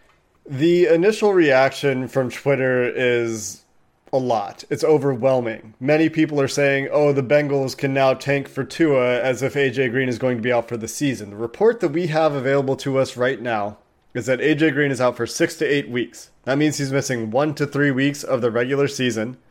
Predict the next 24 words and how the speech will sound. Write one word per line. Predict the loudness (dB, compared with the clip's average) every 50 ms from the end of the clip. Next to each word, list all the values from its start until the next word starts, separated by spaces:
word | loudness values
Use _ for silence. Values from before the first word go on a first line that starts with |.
| _ _ _ _ _
He's | -8 -6 -2
missing | -2 -2 0 2 0 0
training | 0 0 0 2 2 2 0
camp, | 0 0 -2 -2 -2
which | -4 -8
is | -8 -6 -4
never | -2 0 0 2 4 4 4
ideal, | 4 4 4 2 0 0 0 0 -4 -6 -12 -20 -20 _ _ -4
but | -4 -4
a |
player | -2 0 2 4 6 6 6 6
of | 4 2 0 -2
Green's | -2 0 0 0 -2 -2
caliber, | -2 2 4 4 4 4 2 0 -2
you | -2 -2 -4
expect | -4 -2 -2 -2 -2 -2
to | -4 -4
come | -4 -4 -4 -2
back | -2 0 0 0 -2 -4 -8
and | -8 -8 -6
be | -4 -2 0 0
okay. | 0 -2 -2 -4 -6 -6 -6 -12 _ _ _ _ _ _ _ _ _ _ _ _ _ _ _ _
That | -2 2 2 2 2
aside, | 2 -2 -2 0 0 2 4 4 4 2 0 -2